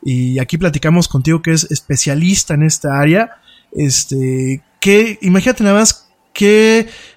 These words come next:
eh, impacto también en el tema legislativo, en el tema del derecho, el te-, en el tema del derecho como lo entendemos hoy en día, podría tener un sistema de estos en donde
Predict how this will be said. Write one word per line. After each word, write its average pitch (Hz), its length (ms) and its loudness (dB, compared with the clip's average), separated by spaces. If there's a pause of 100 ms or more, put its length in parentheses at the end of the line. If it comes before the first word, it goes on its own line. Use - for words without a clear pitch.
(140)
eh, 151 580 2
impacto 202 840 0 (240)
también 175 360 2
en 220 80 4
el 170 140 0
tema 180 260 2
legislativo, 160 760 -2
en 190 80 0
el 147 120 -2
tema 165 300 0
del 135 200 -2
derecho, 147 540 -2 (520)
el 143 80 -4
te-, 147 120 0
en 151 100 2
el 139 160 0
tema 170 160 2
del 165 120 0
derecho 143 320 -2
como 139 280 0
lo 131 100 0
entendemos 139 640 -2
hoy 143 120 -2
en 139 120 -2
día, 165 300 -2 (360)
podría 160 400 2
tener 165 440 0 (640)
un 185 120 4
sistema 165 540 0
de 139 80 2
estos 135 260 -4
en 147 80 2
donde 147 400 0